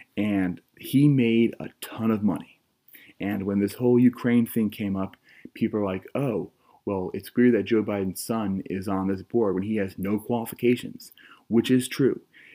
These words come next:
He had no qualifications, uh, to be on, on that board. And n-, no one thinks Joe Biden did anything wrong with that. At least no sane person does. The G O P will have you believe otherwise.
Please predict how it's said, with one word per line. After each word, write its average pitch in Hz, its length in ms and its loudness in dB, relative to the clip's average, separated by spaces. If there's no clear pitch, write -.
He - 220 0
had 113 300 -4
no 101 280 2
qualifications, - 920 -4
uh, 87 440 -6
to - 140 -20
be 104 100 -2
on, 101 160 -2
on 92 140 0
that 95 160 -2
board. - 240 -6
And 90 560 -2
n-, 98 200 0
no 104 200 2
one 123 160 6
thinks 123 260 2
Joe 110 160 6
Biden 110 300 0
did 104 180 0
anything 104 380 0
wrong 95 640 -4
with 147 100 -2
that. 160 200 -4
At 107 60 2
least 101 260 2
no 92 260 -2
sane 107 280 -2
person - 380 -12
does. - 460 -14
The 92 100 -6
G 101 200 2
O 95 60 2
P 101 180 -4
will 90 140 -4
have 90 140 -6
you 92 60 -8
believe 85 220 -4
otherwise. - 500 -12